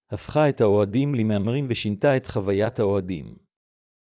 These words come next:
הנגישות של פלטפורמות מקוונות הגדילה את המעורבות וההשלכות הכספיות על ארגוני ספורט. עם זאת,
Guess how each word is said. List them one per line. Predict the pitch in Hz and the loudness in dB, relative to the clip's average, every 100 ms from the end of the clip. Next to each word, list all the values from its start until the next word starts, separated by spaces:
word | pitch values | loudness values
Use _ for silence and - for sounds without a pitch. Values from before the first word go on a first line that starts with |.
| _ _ | _ _
הנגישות | 107 101 95 87 135 143 | -4 -4 -4 0 2 2
של | - 92 | 0 -4
פלטפורמות | 98 107 - - 127 127 123 104 | -2 -4 -2 -2 0 0 -2 -4
מקוונות | 98 98 92 92 104 127 127 - | -4 -4 -4 -2 -2 -2 -4 -6
הגדילה | 101 104 147 156 | -6 -2 2 2
את | - | 2
המעורבות | 117 104 92 95 104 147 - | 2 2 2 0 0 -4 -2
וההשלכות | 104 98 - 95 147 - | -2 -2 -2 0 0 0
הכספיות | - 107 - 107 123 143 - | -4 -6 -4 0 2 0 -2
על | 117 | -2
ארגוני | 113 101 110 110 107 | -2 -2 -2 0 0
ספורט. | - - 98 64 58 _ _ _ _ _ _ _ _ _ _ - | -2 -4 -2 -2 -8 _ _ _ _ _ _ _ _ _ _ -4
עם | 120 107 | -2 -2
זאת, | 90 117 95 - | 2 2 2 -4